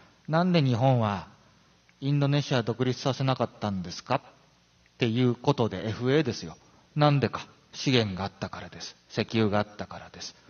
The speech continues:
大東亜共栄圏は建前だった。それから、朝鮮の植民地支配。これも今、エセ保守みたいな人が朝鮮にいいことやったんだとかって言い、まあ、結構前から言ってますけどね。いや、僕はそういう人たちに言いたいんですよ。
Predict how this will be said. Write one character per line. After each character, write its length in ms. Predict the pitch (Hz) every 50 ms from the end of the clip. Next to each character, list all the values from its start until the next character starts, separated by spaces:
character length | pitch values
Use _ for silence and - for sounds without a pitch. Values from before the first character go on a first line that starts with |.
| - _ _ _ _ _ _ _
大 180 | - 135 135 135
東 200 | 131 - 151 147
亜 80 | 143 135
共 300 | - - 147 143 139 139
栄 100 | 139 131
圏 200 | - - 90 80 - - _ _ _
は 320 | 123 160 175 170 - - - - - _ _ _ _ -
建 280 | - 123 - - 139
前 200 | 139 135 131 123
だ 100 | 98 92
っ 20 | 87
た。 220 | - - - - - - _ _ - - _
そ 120 | - - 165
れ 60 | 170
か 100 | 165 170
ら、 160 | 170 147 - - - - - - - -
朝 200 | - 160 156 147
鮮 140 | - 190
の 80 | 185 147
植 260 | - 127 123 - 139
民 100 | 131 131
地 80 | 120 -
支 80 | 120
配。 240 | 110 107 123 107 - - - - - - - - - _ -
こ 100 | - 151
れ 80 | 170
も 160 | 170 160 156 151
今、 240 | 170 170 156 135
エ 80 | 117 113
セ 140 | - - 139
保 160 | 123 143 139 -
守 80 | 160
み 120 | 151 160 160
た 160 | 160 156 139
い 40 | 123
な 120 | 110 104
人 180 | - - 117 101
が 100 | 101 98
朝 220 | - - 156 156
鮮 220 | 147 - 185 175 151
に 80 | 147
い 20 | 165
い 40 | -
こ 80 | 175
と 100 | 160 160
や 80 | 135 117
っ 60 | 110 - -
た 100 | - 139
ん 80 | 143
だ 140 | 123 113 110
と 100 | - -
か 80 | - 107
っ 40 | 104
て 180 | - - 110 107
言 140 | 110 113
い、 60 | 107 - - - - -
ま 140 | 123 127
あ、 60 | 101 95
結 200 | - 180 - -
構 60 | 104
前 180 | 104 113 135
か 80 | - 131
ら 80 | 95 87
言 60 | -
っ 20 |
て 80 | - 113
ま 80 | 127
す 80 | 131 -
け 80 | - -
ど 100 | 143 -
ね。 120 | 101 - - - _ _ _ -
い 60 | 165
や、 100 | 156 135
僕 200 | 123 143 - 208
は 80 | 196
そ 100 | - -
う 40 | 196
い 20 | 196
う 40 |
人 160 | 185 - 226 202
た 120 | 185 170
ち 80 | - -
に 60 | 117
言 80 | 110 117
い 20 |
た 140 | - - 131
い 60 | 123
ん 40 | 110
で 80 | 90 80
す 100 | - -
よ。 120 | 85 -